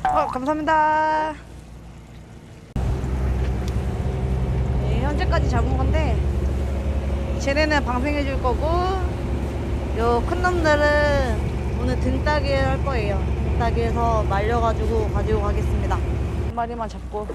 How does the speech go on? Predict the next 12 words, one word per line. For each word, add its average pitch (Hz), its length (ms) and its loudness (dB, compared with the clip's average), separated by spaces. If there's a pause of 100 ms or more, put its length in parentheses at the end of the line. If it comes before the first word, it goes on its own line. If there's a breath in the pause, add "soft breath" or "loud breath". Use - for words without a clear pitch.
(300)
피를 277 320 -4
빼도록 247 340 -2
하겠습니다. 214 460 -6 (320)
일단 196 420 -8
지금까지 214 420 -6
잡은 196 280 -6
거는 214 300 -8
등따기해서 202 520 -8
좀 190 160 -12
말리고 190 320 -4
싶어가지고, 196 480 -8
오늘 196 420 -10